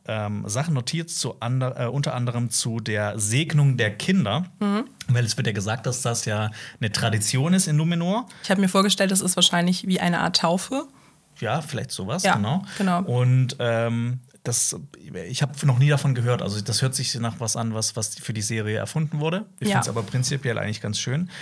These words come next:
Speaker 2: Mhm.
Speaker 1: Ähm, in den, äh, in den Untertiteln wird es, ähm, im Englischen groß geschrieben, also muss es ja irgendwie auch ein Eigenbegriff sein. Ähm, also irgendwas in, äh, in Numenor, was legit ist.
Speaker 2: Mhm.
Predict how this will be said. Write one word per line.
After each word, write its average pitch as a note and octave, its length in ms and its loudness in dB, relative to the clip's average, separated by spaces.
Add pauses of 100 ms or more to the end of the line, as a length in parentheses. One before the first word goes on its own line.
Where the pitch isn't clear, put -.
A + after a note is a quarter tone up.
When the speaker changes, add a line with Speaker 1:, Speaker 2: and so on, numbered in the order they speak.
(100)
Speaker 2:
Mhm. A#3+ 220 0
Speaker 1:
Ähm, B2 480 4 (420)
in D3 160 6
den, C#3+ 220 6
äh, C#3+ 220 -2
in C#3 120 0
den C#3 140 2
Untertiteln F#3 440 2
wird C#3+ 120 2
es, C#3 160 0
ähm, C3+ 440 2
im C3+ 140 -2
Englischen C3 360 2
groß B2 260 0
geschrieben, F#3 340 0
also B2 200 0
muss B2 160 2
es A#2+ 120 -2
ja A2+ 140 0
irgendwie A2 260 -4
auch G#2 140 -4
ein A2 80 -4
Eigenbegriff D#3+ 500 -2
sein. G3 380 0 (100)
Ähm, G#3+ 220 -2
also A2 280 -4
irgendwas G#2+ 460 -2 (380)
in, G#2 240 0
äh, G#2 300 -2
in G#2+ 200 -4
Numenor, A#2 320 0
was G#2+ 240 0
legit A2 400 0
ist. F#3 300 -2
Speaker 2:
Mhm. A3 300 4